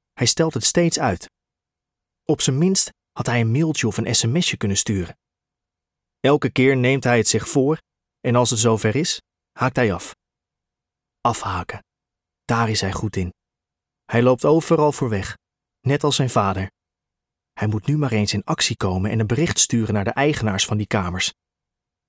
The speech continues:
Op weg naar zijn laptop gaat hij voor het raam staan. Hij ziet een bestelbus aankomen. Ineens herinnert hij het zich weer. Elise, die naast hem woont, heeft hem verteld dat haar zus bij haar intrekt.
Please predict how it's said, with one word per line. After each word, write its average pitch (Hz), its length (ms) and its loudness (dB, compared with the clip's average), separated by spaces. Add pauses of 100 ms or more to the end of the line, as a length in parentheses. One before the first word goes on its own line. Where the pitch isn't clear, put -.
(220)
Op 127 140 0
weg 175 200 2
naar 160 120 4
zijn 117 160 2
laptop 170 440 0 (240)
gaat 170 280 0
hij 165 120 2
voor 123 160 0
het 120 100 -2
raam 107 220 2
staan. 87 300 -4 (720)
Hij 110 160 -2
ziet 127 160 0
een 101 80 0
bestelbus 107 500 0
aankomen. 90 500 -4 (1040)
Ineens 180 560 2 (120)
herinnert 139 380 2
hij 104 160 0
het 92 120 -2
zich 98 120 0
weer. 92 300 -6 (800)
Elise, 120 600 2
die 117 120 0
naast 139 340 2
hem 101 140 -2
woont, 127 380 -2
heeft 135 240 0
hem 143 120 0
verteld 170 580 0
dat 135 160 0
haar 110 200 0
zus 156 320 2
bij 101 200 -2
haar 95 140 -2
intrekt. - 560 -6